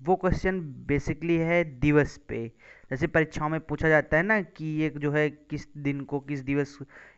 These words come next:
ये दिवस जो है फला दिवस किस दिन को मनाया जाता है, तो इस टाइप के क्वेश्चन जो है हमने लिया है। ठीक है, तो आज के क्वेश्चन जो है थोड़ा इंपॉर्टेंट है क्योंकि परीक्षाओं में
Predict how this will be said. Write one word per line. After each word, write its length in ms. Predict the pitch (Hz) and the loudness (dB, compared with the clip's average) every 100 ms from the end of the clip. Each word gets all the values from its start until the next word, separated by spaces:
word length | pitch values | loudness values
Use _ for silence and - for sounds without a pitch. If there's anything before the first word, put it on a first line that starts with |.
| - | -4
ये 120 | 147 | -2
दिवस 300 | 143 147 139 | 2 2 0
जो 160 | 135 143 | 0 0
है 100 | 143 | -2
फला 260 | - 143 | -2 -2
दिवस 320 | 139 139 139 - | 0 -2 -4 -6
किस 160 | 135 | -6
दिन 140 | 131 127 | -4 -4
को 140 | 135 | -6
मनाया 300 | 131 131 127 | -4 -4 -2
जाता 320 | 127 123 131 | -4 -6 -4
है, 160 | 135 143 | -4 -4
तो 160 | 151 | -6
इस 180 | 208 - | -8 -2
टाइप 220 | 143 135 | 0 0
के 80 | - | -4
क्वेश्चन 340 | - 139 - 127 | -4 -6 -4 -6
जो 180 | 127 | -2
है 300 | 131 180 226 _ _ _ - - | 0 0 -2 _ _ _ -8 -2
हमने 200 | 160 170 | 2 2
लिया 280 | 156 123 113 | 2 0 0
है। 380 | 120 120 - _ - _ - | -4 -10 -14 _ -20 _ -4
ठीक 160 | 196 175 | 0 2
है, 200 | 160 131 | 0 -2
तो 200 | - - | -8 -2
आज 240 | 147 147 139 | 2 2 0
के 120 | 185 | -4
क्वेश्चन 360 | 175 170 170 165 | -2 -4 -4 -2
जो 120 | 165 | -2
है 200 | 185 180 | -2 -4
थोड़ा 280 | - 147 143 | 0 2 2
इंपॉर्टेंट 640 | 147 139 139 139 160 151 | 0 0 0 0 -2 -4
है 80 | 143 | -4
क्योंकि 200 | 147 143 | -6 -2
परीक्षाओं 560 | 147 139 - 147 147 | 0 0 0 0 0
में 280 | 151 156 | 0 -2